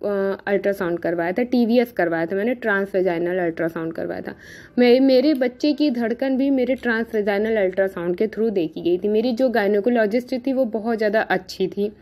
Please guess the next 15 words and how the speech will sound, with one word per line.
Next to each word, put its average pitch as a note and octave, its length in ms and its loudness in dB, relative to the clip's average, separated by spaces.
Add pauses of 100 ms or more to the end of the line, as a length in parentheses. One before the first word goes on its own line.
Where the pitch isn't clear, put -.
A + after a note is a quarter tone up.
(420)
उन्होंने C#4 260 4
मेरा D4 180 6
एब्डोमिनल A#3 440 0
अल्ट्रासाउंड A#3+ 540 -2
नहीं A3+ 200 0
किया C4 140 2
क्योंकि A#3+ 260 -4
उन्होंने A#3 200 2
कहा A#3+ 140 0
कि B3 100 -2
अभी A#3+ 120 0
बच्चा A3 260 -4
बहुत A3+ 280 -4
छोटा G3+ 380 0
है, A#3+ 280 -2